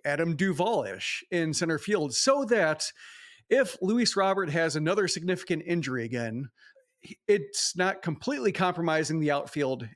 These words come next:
integrity. You know, rather than having Colas have to play <laughs> center or, you know, some kind of mishmash of Larry Garcia g-, being more prominent again, like,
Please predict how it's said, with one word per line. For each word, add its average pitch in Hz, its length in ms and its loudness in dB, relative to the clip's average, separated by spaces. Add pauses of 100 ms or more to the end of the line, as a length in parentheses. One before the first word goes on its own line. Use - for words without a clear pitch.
integrity. 127 600 -6 (360)
You 156 120 0
know, 143 60 2
rather 151 240 2
than 147 80 0
having 147 320 0
Colas 151 460 0
have 156 180 -2
to - 80 -14
play 139 200 -8
<laughs> - 20 -4
center - 680 -4
or, 143 300 -8 (420)
you 156 80 0
know, 143 80 2
some 160 280 2
kind 156 200 2
of 139 60 0
mishmash 156 680 0
of 131 140 -2
Larry 143 360 0
Garcia 147 680 0 (100)
g-, 147 100 -4
being 156 280 0
more 147 160 0
prominent 147 460 -2
again, 143 240 -2
like, 123 240 -6